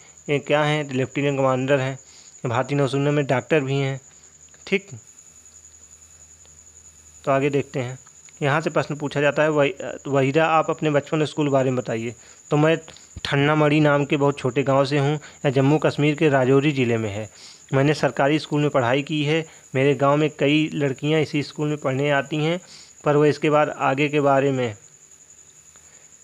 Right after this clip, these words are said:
बच्चों को भारत के नक्शे में जम्मू कश्मीर ढूंढने के लिए मैं प्रोत्साहित करना चाहिए। कुछ नहीं सोचती थी, लेकिन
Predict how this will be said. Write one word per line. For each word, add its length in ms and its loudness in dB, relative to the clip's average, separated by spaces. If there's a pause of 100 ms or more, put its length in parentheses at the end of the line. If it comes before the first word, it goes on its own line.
(160)
बच्चों 280 0
को 100 2
भारत 320 -2
के 80 -2
नक्शे 280 0
में 120 2
जम्मू 240 0
कश्मीर 380 -2
ढूंढने 300 0
के 120 -6
लिए 80 2
मैं 100 -2
प्रोत्साहित 400 -2
करना 220 -2
चाहिए। 360 -8 (720)
कुछ 200 -2
नहीं 140 2
सोचती 360 2
थी, 160 -8
लेकिन 480 0